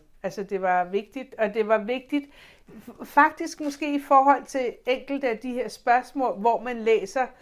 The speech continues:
meget en til en, at, så var det vigtigt for mig at vise, jamen, det her er altså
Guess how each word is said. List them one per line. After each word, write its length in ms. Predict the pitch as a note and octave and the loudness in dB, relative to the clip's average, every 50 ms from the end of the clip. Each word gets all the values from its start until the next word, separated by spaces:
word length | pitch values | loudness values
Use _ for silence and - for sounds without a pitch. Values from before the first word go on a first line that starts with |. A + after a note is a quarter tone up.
| - - _ _ | -20 -20 _ _
meget 280 | A3 G#3 G3+ G#3+ A3+ A3+ | 0 2 4 4 2 0
en 220 | - A#3 A3+ F#3+ F#3+ | -2 -6 -10 -10 -10
til 160 | - - G#3+ | -10 -10 -10
en, 360 | B3 B3 B3 C4+ - B3 C4 C4 _ _ - - - - - - _ _ _ _ _ _ _ - | -10 -12 -14 -14 -14 -16 -16 -18 _ _ -20 -20 -20 -20 -20 -20 _ _ _ _ _ _ _ -2
at, 260 | - A#3 A#3 A3+ A3+ | 0 0 0 0 -4
så 180 | - - - B3 | -8 -6 -4 -2
var 120 | A#3+ A#3+ | 0 0
det 160 | A3+ A#3+ A3+ | 0 -2 -4
vigtigt 340 | A#3 B3 A#3+ - - C#4 C#4 | -6 -8 -8 -8 -8 -8 -6
for 100 | - C4 | -4 -4
mig 360 | A3+ A3 G#3+ G3+ G#3 A3 A#3 A3 | -2 0 2 4 4 4 2 2
at 180 | A3+ G3+ G3 | 0 -2 -2
vise, 360 | G3+ A3 A3 A3 A3 - - A#3+ | -4 -6 -6 -6 -6 -8 -6 -2
jamen, 340 | G#3+ G3 F#3 F#3+ F#3 F3 | -2 -2 0 -2 -4 -8
det 220 | F3 - - G#3+ A3 | -8 -6 -6 -4 -2
her 240 | A3 A3+ A3 E3 - - - _ - - _ - | 0 0 -2 -2 -4 -6 -14 _ -20 -20 _ -4
er 180 | G3+ G#3 A#3 - A3 - - | 2 4 4 4 4 2 0
altså 500 | A#3 A3 G3 - - - - G3+ F#3+ F#3+ | 0 0 0 -2 -4 -6 -4 -4 -4 -4